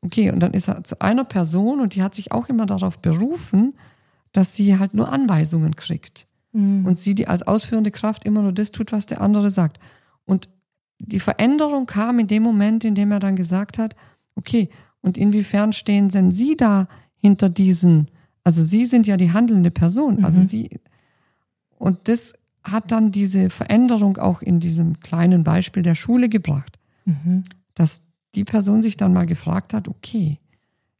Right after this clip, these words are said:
Speaker 1: ist es mit meinen Werten noch vereinbar?“ Oder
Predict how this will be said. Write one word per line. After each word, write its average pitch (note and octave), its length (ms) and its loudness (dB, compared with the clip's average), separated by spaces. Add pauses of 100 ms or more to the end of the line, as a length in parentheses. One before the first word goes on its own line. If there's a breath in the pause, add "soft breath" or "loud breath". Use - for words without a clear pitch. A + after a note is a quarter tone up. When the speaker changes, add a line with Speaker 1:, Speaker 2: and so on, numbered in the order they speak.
(340)
Speaker 1:
ist - 220 -8
es G3+ 140 -4
mit G#3+ 120 -4
meinen F#3+ 320 2
Werten F#3 360 0
noch G3 140 0
vereinbar?“ D#3 720 -2 (800)
Oder D3+ 340 2